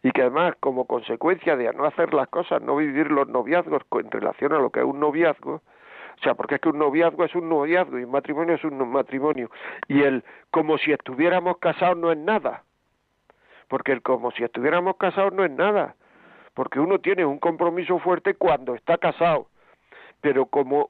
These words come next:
cuando como si estuviéramos casados no hay compromiso fuerte. Que no hay compromiso fuerte. Y cuando no hay compromiso fuerte, las relaciones fallan siempre. Siempre.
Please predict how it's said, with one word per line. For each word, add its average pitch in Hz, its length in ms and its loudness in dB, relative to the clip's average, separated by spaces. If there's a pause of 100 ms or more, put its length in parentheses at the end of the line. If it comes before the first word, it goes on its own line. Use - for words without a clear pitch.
(120)
cuando 131 420 0
como 135 340 0
si 139 140 -2
estuviéramos 175 580 0
casados 185 400 0
no 180 80 -2
hay 196 80 2
compromiso 156 560 -2
fuerte. 175 540 -2 (3250)
Que 147 100 0
no 170 220 4
hay 202 160 2
compromiso 131 640 -2
fuerte. 120 600 -2 (500)
Y - 100 2
cuando 123 320 0
no 123 100 0
hay 202 100 4
compromiso 170 680 0
fuerte, 131 420 2
las 156 160 4
relaciones 123 540 -2
fallan 143 400 0 (100)
siempre. 135 540 -2 (1700)
Siempre. 135 600 0